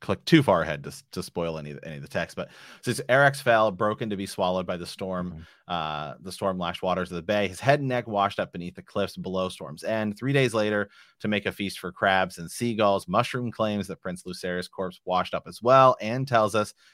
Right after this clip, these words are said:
Speaker 1: that Prince Aemon cut out his own eyes and presented them to Lady Amaris on a bed of seaweed, who we haven't even met yet. Um, but this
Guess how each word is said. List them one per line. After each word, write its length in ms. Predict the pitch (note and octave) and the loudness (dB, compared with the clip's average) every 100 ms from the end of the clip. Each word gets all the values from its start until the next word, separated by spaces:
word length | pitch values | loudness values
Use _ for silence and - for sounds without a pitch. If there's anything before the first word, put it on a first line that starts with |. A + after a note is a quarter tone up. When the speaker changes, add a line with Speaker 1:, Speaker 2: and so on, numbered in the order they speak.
| _ | _
Speaker 1:
that 120 | G#2+ | -2
Prince 180 | G#2 G2 F#2+ | -2 -4 -6
Aemon 340 | G2 F#2+ F2+ | -4 -6 -4
cut 180 | - F#2+ | 0 2
out 220 | F#2 - | 2 -2
his 180 | F2+ F2 | -8 -8
own 360 | F2+ F2+ E2+ - _ _ | -8 -6 -8 -12 _ _
eyes 360 | E2+ F2 F2+ F#2 | -2 0 0 -4
and 80 | E2 | -8
presented 340 | F2 F2 F2 | -6 -6 -6
them 180 | E2+ E2+ | -8 -8
to 80 | F2+ | -10
Lady 400 | E2 D#2 D2+ D2 | -10 -8 -10 -12
Amaris 420 | D#2+ E2+ F2 F2 - | -10 -6 -4 -6 -6
on 140 | E2 | -10
a 60 | D#2+ | -8
bed 180 | E2 D2 | -8 -10
of 120 | C#2+ | -10
seaweed, 540 | - B2 B2+ A#2+ A#2 | -6 -2 0 2 0
who 120 | G2+ | -2
we 120 | D#2+ E2+ | -4 -6
haven't 160 | D#2 | -6
even 180 | C#2 F2+ | -4 6
met 160 | C3 C3+ | 6 6
yet. 280 | A#2 A2+ - _ _ _ - | 6 6 2 _ _ _ -4
Um, 480 | F2 D#2+ D2 C#2+ C#2 | -2 -2 -6 -12 -10
but 140 | F#2 | -10
this 340 | G2 F2+ - | -6 -8 -8